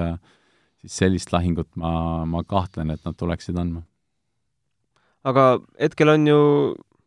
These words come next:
Speaker 2: räägitakse igasugust muutustest, äh, tennise juhtimises, keegi kutsus siin üles A T P-d, V T A-d, äh, ühinema. Sa, sa tead neid, äh, tagatubade jutte rohkem, et, äh, kas sellel on mingit,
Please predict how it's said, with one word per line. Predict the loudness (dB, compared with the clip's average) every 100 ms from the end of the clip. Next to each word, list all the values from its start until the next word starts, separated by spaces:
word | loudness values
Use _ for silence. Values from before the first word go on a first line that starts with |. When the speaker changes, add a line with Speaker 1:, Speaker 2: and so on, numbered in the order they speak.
| _ _
Speaker 2:
räägitakse | 2 2 2 2 0 0
igasugust | 0 0 -2 0 6
muutustest, | 6 4 -2 -2 -4 -4 -2
äh, | 2 2
tennise | 2 2 0 0 0 2
juhtimises, | 2 0 0 -4 -2 -6 -8 -16 -6
keegi | -4 -2 -2 -4 -8 _ _ _
kutsus | -12 -6 -6
siin | 2 4
üles | 6 4 4
A | 2
T | 2
P-d, | 0 2 4 2
V | 2 0
T | 2 2
A-d, | 4 4 0 _
äh, | 0 2
ühinema. | 4 4 4 4 2 2 0 -4 -16 _ _ _ _ _ _ _ _ _ -14
Sa, | -10 0
sa | 4
tead | 6 4
neid, | 4 0 0 2
äh, | 4 4 2 0 -2 -2
tagatubade | 0 2 4 4 4
jutte | 2 4 2
rohkem, | 2 0 -6
et, | -6 -4
äh, | -2 -2
kas | -2 0
sellel | 4 4
on | 2
mingit, | 0 -4 -8 _